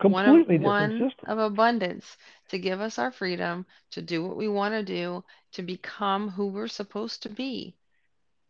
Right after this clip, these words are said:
Speaker 1: Because God created all of us for a reason. We
Speaker 2: It's
Speaker 1: all
Speaker 2: one
Speaker 1: have a
Speaker 2: more trip down utopia.
Speaker 1: It's, well, it's a, you know what? This, this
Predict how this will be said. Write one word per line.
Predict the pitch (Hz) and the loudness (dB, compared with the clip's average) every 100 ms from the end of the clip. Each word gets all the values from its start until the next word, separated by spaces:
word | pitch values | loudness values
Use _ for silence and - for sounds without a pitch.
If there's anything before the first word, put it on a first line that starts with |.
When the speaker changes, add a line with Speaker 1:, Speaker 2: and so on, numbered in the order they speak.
| _ _ _ | _ _ _
Speaker 1:
Because | - 233 | -8 -6
God | 208 214 233 | 0 2 2
created | - 254 233 226 226 220 | -2 -4 0 0 -2 -2
all | - 214 | -2 -2
of | 214 | -2
us | 202 - | -4 -8
for | - 202 196 - _ | -6 -4 -4 -6 _
a | 185 | -8
reason. | 180 220 247 226 101 87 - _ _ _ _ _ _ _ _ _ _ | -4 -4 -4 -4 -4 -4 -10 _ _ _ _ _ _ _ _ _ _
We | - | 0
Speaker 2:
It's | 196 | 4
Speaker 1:
all | 226 | 6
Speaker 2:
one | 180 | 6
Speaker 1:
have | 196 | 8
a | 190 | 8
Speaker 2:
more | 202 | 8
trip | 196 - 220 214 | 6 4 4 6
down | - 196 202 | 6 6 6
utopia. | 196 185 214 269 240 180 202 _ _ _ _ _ _ - | 4 4 2 2 2 0 -2 _ _ _ _ _ _ -8
Speaker 1:
It's, | 196 196 - | -6 -6 -8
well, | - 202 202 190 226 | -10 -2 0 2 0
it's | 202 190 | -6 -8
a, | 196 190 | -8 -8
you | - 202 | -4 -2
know | 196 | 0
what? | 202 202 214 _ - - - - _ - | 2 0 -2 _ -20 -20 -20 -20 _ 0
This, | 262 - _ | 0 0 _
this | - 240 | -10 -10